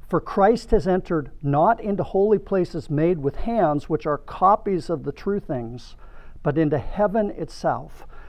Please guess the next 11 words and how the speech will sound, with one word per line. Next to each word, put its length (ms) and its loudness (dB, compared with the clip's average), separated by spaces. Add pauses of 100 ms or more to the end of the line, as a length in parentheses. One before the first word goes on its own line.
(120)
now 260 6
to 180 -2
appear 440 0
in 180 -4
the 80 -4
presence 560 -2
of 120 -8
God 420 -2 (680)
on 220 0
our 260 -4
behalf." 500 -10